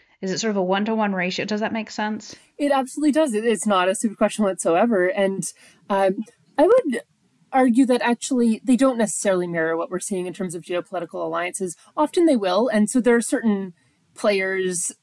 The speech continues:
Speaker 2: whom we can be sure are collaborating. For example, no surprise that the U K and the U S share intelligence, that the special relationship includes intel cooperation and has, since, we can delve into the history if you would like, uh, since nineteen forty.
Speaker 1: I'd love that, yeah.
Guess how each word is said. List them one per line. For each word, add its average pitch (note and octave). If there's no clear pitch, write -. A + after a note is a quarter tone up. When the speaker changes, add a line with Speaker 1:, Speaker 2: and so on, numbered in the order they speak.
Speaker 2:
whom F#3+
we G#3+
can F#3+
be E3
sure F#3
are F3+
collaborating. F3
For G3
example, F3
no A#3
surprise F#3
that E3+
the F3
U F3
K E3+
and D#3+
the D#3+
U D3+
S D#3
share D3+
intelligence, E3
that -
the -
special -
relationship -
includes E3
intel F3
cooperation E3
and D#3+
has, D#3+
since, E3+
we B3+
can G#3+
delve F#3+
into F#3
the E3+
history F#3
if F3+
you G3
would E3
like, E3+
uh, E3
since F#3
nineteen F#3
forty. E3
Speaker 1:
I'd D#3+
love D#3
that, C3+
yeah. E3